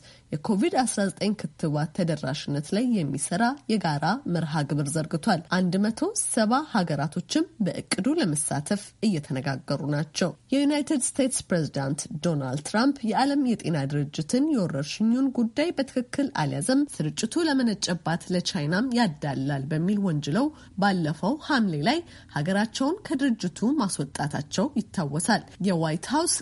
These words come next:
ቃል አቀባይ ጄድ ዲር ባወጡት መግለጫ ዩናይትድ ስቴትስ ወረርሽኙን ለማሸነፍ ከዓለም አቀፍ አጋሮቿ ጋር መስራቱን ትቀጥላለች። ይሁን እንጂ በዓለም የጤና ድርጅትና በቻይና ተጽዕኖ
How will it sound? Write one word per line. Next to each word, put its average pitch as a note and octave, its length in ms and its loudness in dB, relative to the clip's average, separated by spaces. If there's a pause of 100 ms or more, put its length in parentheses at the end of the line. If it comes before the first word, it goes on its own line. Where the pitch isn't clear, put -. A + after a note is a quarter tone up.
(100)
ቃል A#3+ 340 4
አቀባይ F#3+ 640 0 (320)
ጄድ A3+ 280 0 (200)
ዲር D#3 300 0
ባወጡት D#3+ 540 -2
መግለጫ G3 360 0 (440)
ዩናይትድ G#3+ 440 0
ስቴትስ D#4+ 380 -2
ወረርሽኙን G3+ 640 0
ለማሸነፍ D#3+ 800 0
ከዓለም C4 400 2
አቀፍ A#3 400 -2 (120)
አጋሮቿ D#3+ 440 0 (280)
ጋር A3+ 240 4
መስራቱን A3+ 580 0
ትቀጥላለች። D3+ 760 -2 (420)
ይሁን D#4 280 2
እንጂ D4 180 2 (140)
በዓለም C4 520 2
የጤና E3+ 400 0
ድርጅትና E3+ 560 -2 (320)
በቻይና F3+ 560 0 (140)
ተጽዕኖ - 420 -2